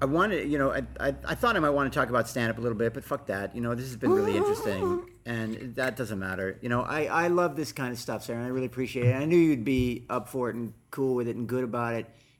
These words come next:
Speaker 1: Is, uh, you know, I'm finding this is really interesting because I can have a game plan and then just bail on it because what we're talking about is interesting.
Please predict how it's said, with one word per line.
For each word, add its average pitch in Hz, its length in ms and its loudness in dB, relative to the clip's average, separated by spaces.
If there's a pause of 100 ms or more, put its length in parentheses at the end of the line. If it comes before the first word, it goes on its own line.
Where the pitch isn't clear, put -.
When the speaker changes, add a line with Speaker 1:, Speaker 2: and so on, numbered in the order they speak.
Speaker 1:
Is, 127 500 -2 (380)
uh, 127 120 -10
you 165 80 0
know, 160 80 2
I'm 147 140 0
finding 170 360 0
this 143 140 0
is 135 120 -10
really 147 180 0
interesting 139 360 -4
because 117 360 -6
I 123 120 -4
can 123 360 -6 (540)
have 160 260 0
a 151 40 2
game 139 340 2
plan 95 440 -6 (280)
and 131 80 0
then 143 120 0
just 113 280 -10
bail 123 260 2
on 98 180 -2
it 95 160 -8
because 117 280 -8
what 123 120 -4
we're 110 60 -8
talking 113 320 -4
about 101 180 -4
is 90 100 -8
interesting. - 460 -12